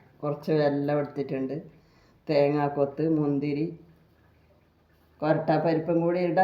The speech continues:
ചേർക്കായില്ല നമുക്ക്. അപ്പൊ ഞാനിത് ഉണ്ടാക്കിയിട്ട് നിങ്ങളെ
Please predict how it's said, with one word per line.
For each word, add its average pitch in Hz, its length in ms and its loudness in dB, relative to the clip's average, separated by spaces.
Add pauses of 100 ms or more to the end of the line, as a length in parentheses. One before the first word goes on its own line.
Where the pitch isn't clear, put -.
(160)
ചേർക്കായില്ല 160 720 2
നമുക്ക്. 139 340 -2 (1040)
അപ്പൊ 151 100 -8
ഞാനിത് 143 540 2 (240)
ഉണ്ടാക്കിയിട്ട് 160 640 2
നിങ്ങളെ 170 300 4